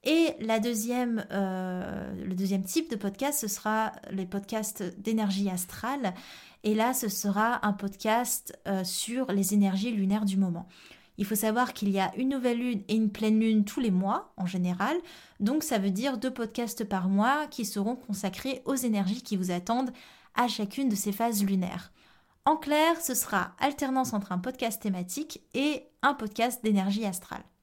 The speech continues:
Voilà pour le format. Les outils qu'on va utiliser maintenant.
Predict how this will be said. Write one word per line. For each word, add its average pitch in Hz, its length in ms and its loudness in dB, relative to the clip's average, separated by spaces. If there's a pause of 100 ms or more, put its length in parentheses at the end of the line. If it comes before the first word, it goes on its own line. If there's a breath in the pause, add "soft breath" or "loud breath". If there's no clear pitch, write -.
(440 soft breath)
Voilà 269 260 4
pour 277 160 0
le 208 60 -2
format. 208 520 2 (360 loud breath)
Les 330 200 6
outils 339 200 2
qu'on 269 160 0
va 220 120 4
utiliser 220 460 0
maintenant. 196 640 -2